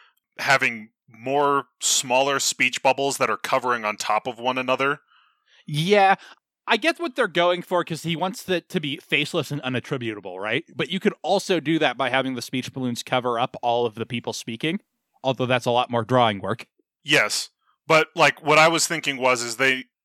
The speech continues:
Speaker 1: like, I feel like most of the, what was actually being said in those speech bubbles didn't need to be legible.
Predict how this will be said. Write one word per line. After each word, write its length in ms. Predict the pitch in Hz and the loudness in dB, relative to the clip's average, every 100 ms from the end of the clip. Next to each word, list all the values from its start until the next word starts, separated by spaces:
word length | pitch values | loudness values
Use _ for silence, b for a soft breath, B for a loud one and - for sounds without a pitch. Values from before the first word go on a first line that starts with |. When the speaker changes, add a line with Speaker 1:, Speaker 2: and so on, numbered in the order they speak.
| _ _ | _ _
Speaker 1:
like, 280 | 147 135 117 139 | 0 2 4 2
I 120 | 139 | 2
feel 200 | - 160 | 2 2
like 200 | 156 127 | 2 2
most 320 | 135 147 - | 0 2 0
of 160 | 139 123 | -2 2
the, 240 | 120 117 127 | 2 2 -2
what 140 | 135 | -2
was 140 | 123 | 2
actually 300 | 120 117 131 | 0 2 -2
being 180 | 127 117 | -2 -2
said 220 | - 127 | 0 0
in 100 | 120 | 0
those 140 | 110 - | -4 -4
speech 320 | - 120 - | -4 -4 -2
bubbles 320 | 147 156 123 | -2 0 -4
didn't 420 | - 123 120 131 | -6 -2 -2 -4
need 300 | 123 120 120 | -4 0 0
to 100 | 127 | -2
be 140 | 107 107 | -4 -6
legible. 640 | 98 101 - 90 71 | -2 -4 -4 -10 -18